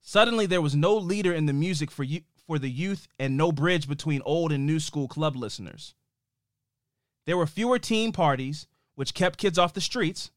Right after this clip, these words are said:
s-, uh, according to Terry Weddington, uh, who was twenty-seven and a choreographer and the founder of the T S U dance, dance crew. Terry, Terry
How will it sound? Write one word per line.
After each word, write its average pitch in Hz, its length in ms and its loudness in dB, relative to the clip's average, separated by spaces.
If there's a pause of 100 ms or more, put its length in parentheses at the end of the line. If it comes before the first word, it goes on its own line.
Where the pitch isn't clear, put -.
(680)
s-, - 120 -6
uh, 139 280 -2
according 151 360 0
to 156 100 -2
Terry 160 260 0
Weddington, 147 560 -2 (340)
uh, 120 180 -4
who 143 80 0
was 127 140 -4
twenty-seven 151 600 -4
and 123 160 -6
a 113 200 -8
choreographer 147 720 -2
and 127 120 -4
the 117 40 -8
founder 143 360 -2
of 117 80 -4
the 113 80 -8
T 147 220 -4
S 123 120 -6
U 127 80 -4
dance, 135 300 0
dance 151 360 0
crew. 113 220 -6 (240)
Terry, 139 280 0 (220)
Terry 143 340 -2